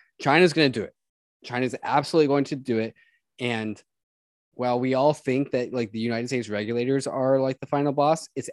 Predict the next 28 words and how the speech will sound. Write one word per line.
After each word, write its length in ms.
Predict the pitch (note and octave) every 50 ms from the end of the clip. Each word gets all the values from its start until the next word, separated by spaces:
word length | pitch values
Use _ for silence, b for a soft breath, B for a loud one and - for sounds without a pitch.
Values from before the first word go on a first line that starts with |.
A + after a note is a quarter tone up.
| -
actually 460 | - A2+ B2+ - - - - C#3+ C3 A#2+
going 240 | A#2+ B2 A#2 A#2+
to 80 | A2 A2+
be 300 | G#2 A2+ A2 G#2+ G#2 G2 -
convincing 640 | - - A2 G#2 G2 A#2 A#2 A#2 - - A#2+ A#2 A2
people 320 | - - A#2+ A2+ - C#3
to 160 | D3 - A#2+ G#2+
not 340 | G2+ G2+ A2 G#2 A2+ -
use 340 | - A2+ G#2+ G2+ G2 F2+ F2
the 220 | F#2 G2 G2 F#2+ E2+
Chinese 440 | - - G#2+ G#2 G2+ G2 F#2+ -
C 160 | - G#2+ G#2+ F#2+
B 100 | F#2+ F#2+
D 140 | G2 F#2+
C 380 | F2+ - - G#2 G2+ F#2+ G2 -
and 80 | G2 G#2
instead 440 | G2+ G2 F#2+ - - - G#2+ G#2 F#2+
use 280 | F#2+ G2 G2 F#2 -
open 280 | - F#2+ G2 - G2 F2
permissionless 540 | E2+ - F#2+ F#2+ F2+ - - F#2 F2+ E2+ -
payment 280 | - F#2+ F2+ F2 D2+
rails 220 | B1+ C#2+ D#2 E2+ F#2+
like 140 | F#2+ F#2+ -
Bitcoin 300 | D#2 D2+ - F#2+ F#2 E2+
and 100 | C#2+ -
Ethereum. 280 | - C#2 C2+ C#2 - _ _ b b b b b b b b b
That's, 220 | A2 G2+ - - -
that's 240 | B2 A#2 A2+ -